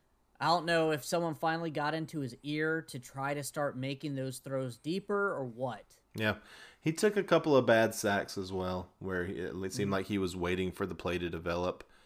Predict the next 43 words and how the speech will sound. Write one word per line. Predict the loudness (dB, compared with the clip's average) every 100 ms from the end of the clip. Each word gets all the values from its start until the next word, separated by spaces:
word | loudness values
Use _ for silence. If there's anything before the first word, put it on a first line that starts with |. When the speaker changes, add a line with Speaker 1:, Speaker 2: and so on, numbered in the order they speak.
| _ _ _ _ -10
Speaker 2:
uh, | -6 -4
where | -2 -2
normally | 0 0 2 2 2
he | 0
might | 0 -2
have | -2
dumped | -4 -4
it | -2
off | -2 -2
early. | -2 -2 -2 -6 -8 _ _ _ _ _ -16
So | -6 -2 0 0
I | 0
think | -2 2
that | 4
is | 4 4
something | 0 0 0 -2
that | -2
he | -4 -4 -6 -10 _
is | -6 -4
working | 2 2 2 -2
on, | 0 -2 -2
and | -4 -6 -8 -6
good | 4 8 8 6 -2 -8
because, | -2 0 0 -2 -8 -10 _ _ _
<laughs> | _ _ -12 -12 -6 -6 -6 -12
you | -6
know, | -2
Speaker 1:
Yeah. | 0
Speaker 2:
on | 4
third | 6 6
down | 8 8 8 6
<laughs> |
especially, | 2 4 4 6 6
or | 6
fourth | 6 4 4
down, | 2 0 -2 -6 -20 -6
you | 0
definitely | 2 4
wanna | 2 4
go | 2
past | 2 0 -2
the | -4
sticks. | 0 0 0